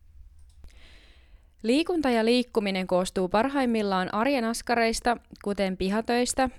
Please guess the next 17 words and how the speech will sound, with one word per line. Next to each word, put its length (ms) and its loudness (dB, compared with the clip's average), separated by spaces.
kaupassa 460 2
käynnistä 520 -2
ja 120 0
siivoamisesta. 920 -6
Näiden 300 6
lisäksi 400 2
on 140 0
hyvä 200 4
tehdä 300 0
myös 300 -2
hengästyttävämpiä 880 -2
harjoituksia, 920 -2
kuten 380 -6
sauvakävelyä, 840 0
kotijumppaa 960 0
tai 220 0
tasapainoharjoittelua. 1300 -2